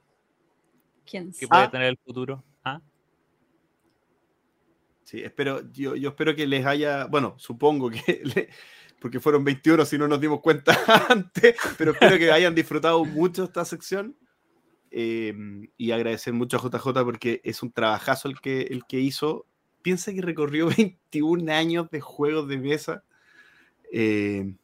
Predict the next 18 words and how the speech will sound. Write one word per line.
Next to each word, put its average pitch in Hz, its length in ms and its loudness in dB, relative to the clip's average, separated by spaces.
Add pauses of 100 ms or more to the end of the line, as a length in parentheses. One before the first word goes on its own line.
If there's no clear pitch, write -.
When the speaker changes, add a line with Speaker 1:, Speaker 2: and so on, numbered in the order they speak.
(280)
Speaker 3:
veintiún 127 340 0
años, 202 180 4
no 160 140 6
más, 233 320 6
po. 202 240 -8 (120)
Speaker 1:
No, 233 300 -2
él 254 160 2
Speaker 3:
No, 226 100 8
Speaker 1:
no 240 60 8
partió 208 160 6
Speaker 3:
treinta. 240 300 4
Speaker 1:
con, 247 140 -2 (320)
él 226 140 -2
no 247 80 2
partió 233 260 -2
con 240 140 -4
nosotros. 233 400 -12 (1400)
Speaker 3:
Ah, 135 500 4